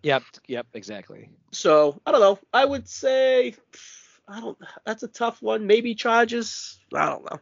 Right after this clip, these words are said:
Speaker 2: It should be good.
Speaker 1: Yeah, I would've said, I mean, I would've said Chargers for sure, and then, like, the Texans gives you no,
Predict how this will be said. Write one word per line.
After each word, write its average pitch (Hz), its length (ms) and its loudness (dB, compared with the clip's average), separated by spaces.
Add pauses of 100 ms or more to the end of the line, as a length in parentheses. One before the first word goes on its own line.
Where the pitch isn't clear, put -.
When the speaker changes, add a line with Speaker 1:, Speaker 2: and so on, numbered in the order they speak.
(540)
Speaker 2:
It 240 120 -6
should 294 140 -2
be 262 80 0
good. 185 120 8
Speaker 1:
Yeah, 185 100 8
I 202 40 6
would've 233 180 6
said, 226 260 2 (120)
I 208 180 -6
mean, 208 100 2
I 190 40 4
would've 202 120 4
said 170 140 -2
Chargers 165 320 2
for 147 100 -8
sure, 160 340 2
and 127 100 -4
then, 131 260 -6
like, 127 180 -6 (160)
the 123 160 -2
Texans 123 460 -6
gives 120 200 -8
you 117 100 -8
no, 123 560 -2